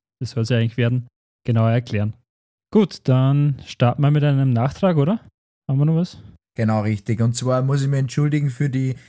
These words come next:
Speaker 2: letzte Folge, Folge neunundzwanzig. Meine Tonqualität war leider mehr als nicht überragend. Ich hab leider in der Situation kein gescheites Mikrofon zur Hand gehabt wie normalerweise und deswegen sorry, sorry, sorry,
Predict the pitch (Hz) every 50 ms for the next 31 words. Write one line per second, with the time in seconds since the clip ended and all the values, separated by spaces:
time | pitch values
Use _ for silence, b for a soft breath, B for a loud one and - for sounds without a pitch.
0 | 131 B 120 127 139 156 - - - - 143 120 - 127 131 135 139 139 131 123
1 | 131 131 131 131 123 120 123 127 131 131 120 - 127 123 131 127 - - 151 131
2 | 131 131 143 147 139 123 - 143 156 170 170 - - 139 131 131 131 117 - 135
3 | 127 - 135 127 127 123 123 123 127 120 127 123 - - - - 92 127 123 127
4 | 131 139 143 147 147 - 139 131 127 120 - - b b b b b b b -
5 | 139 151 165 - - - 151 143 139 131 120 117 117 131 131 143 147 143 131 -
6 | - 151 139 131 139 123 135 127 123 131 147 143 156 151 147 143 - - 127 143
7 | 151 143 151 135 123 147 131 - 147 131 - - 143 139 127 - 139 135 135 -
8 | - 143 127 135 - - 131 - 143 139 - - 131 120 - 165 160 151 - 147
9 | 143 143 139 - - 135 135 135 - - 143 135 127 123 117 113 120 127 120 120
10 | 117 117 117 120 113 117 120 117 - 123 120 120 117 - - 131 139 147 147 143
11 | - 139 131 127 123 120 - 123 123 123 123 120